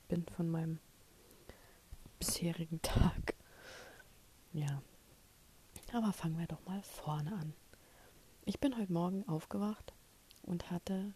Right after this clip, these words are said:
so im Halbschlaf, im Aufwachen, aus dem Traum heraus, oder ich weiß nicht, wo es herkam, auf jeden Fall eine Idee für eine Szene zum Schreiben.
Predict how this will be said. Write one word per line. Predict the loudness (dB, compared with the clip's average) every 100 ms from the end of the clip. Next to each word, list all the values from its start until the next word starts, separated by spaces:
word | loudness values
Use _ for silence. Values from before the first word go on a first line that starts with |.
| -10
so | -4 -2 -2
im | -2 -2 -4 -18 -6
Halbschlaf, | -4 -2 -2 0 0 -2 -4 -2
im | 0 -2 -6 0
Aufwachen, | 0 0 -4 -2 -4 -6 -8 -20 -20 -20 -20 -20 -20 -20 -20 -20 -20 -20 -20 -20 0
aus | 2 2
dem | -2 -4 -4
Traum | -4 2 2
heraus, | 2 0 2 2 0 0
oder | 0 0
ich | 0 0
weiß | 0 -2
nicht, | -2
wo | -4
es | 0
herkam, | 0 0 -2
auf | -4 0
jeden | -2
Fall | 0 -2 -2 -4 -20 -20 -20 -20 -20 -18 -12
eine | -2 -2 -2
Idee | -6 0 0
für | 0 -6 -4
eine | -2 -2 -2 -4 -8
Szene | -8 -4 2 4 2 -4 -14 -14
zum | 0 0
Schreiben. | 0 -2 -4